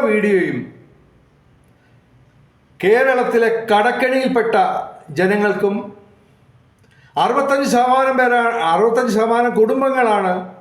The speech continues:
ഔദ്യോഗികമായിട്ടുള്ള നിലയിൽ കണക്കനുസരിച്ച്, നബാർഡിൻ്റെ കണക്കനുസരിച്ച് കേരളത്തിൽ കടക്കെണിയിൽ പെട്ട്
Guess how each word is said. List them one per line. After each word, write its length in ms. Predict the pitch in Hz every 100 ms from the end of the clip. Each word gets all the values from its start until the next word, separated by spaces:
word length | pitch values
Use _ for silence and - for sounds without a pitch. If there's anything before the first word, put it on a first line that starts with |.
| - - - - 180
ഔദ്യോഗികമായിട്ടുള്ള 1000 | 247 226 277 269 262 240 220 226 214 214 208 - - - 170
നിലയിൽ 320 | 180 196 190 233 - -
കണക്കനുസരിച്ച്, 720 | 175 202 214 190 180 156 190 262 - - - - _ - - - - 170
നബാർഡിൻ്റെ 560 | 185 208 214 214 214 180
കണക്കനുസരിച്ച് 680 | 180 185 190 180 185 180 247 - - - - _ _ _ _ _ -
കേരളത്തിൽ 460 | 180 220 220 220 220 208
കടക്കെണിയിൽ 560 | 202 220 233 226 220 190
പെട്ട് 160 | 185